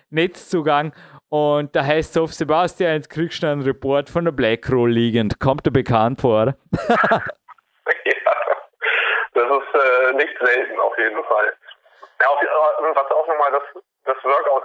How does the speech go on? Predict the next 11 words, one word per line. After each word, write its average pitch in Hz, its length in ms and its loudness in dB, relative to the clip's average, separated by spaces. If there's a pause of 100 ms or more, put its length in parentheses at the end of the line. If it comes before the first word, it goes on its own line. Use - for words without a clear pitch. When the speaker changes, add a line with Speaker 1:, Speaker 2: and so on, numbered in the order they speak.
(140)
Speaker 2:
angeht, 156 320 0 (100)
also - 220 -2
speziell 135 400 -2
diese 127 200 0
achtundzwanzig 131 640 -2
Sätze, 151 400 0 (460)
ähm, 120 440 0 (500)
muss 139 120 0
natürlich 147 440 2
nicht 151 260 0
gleich 131 240 2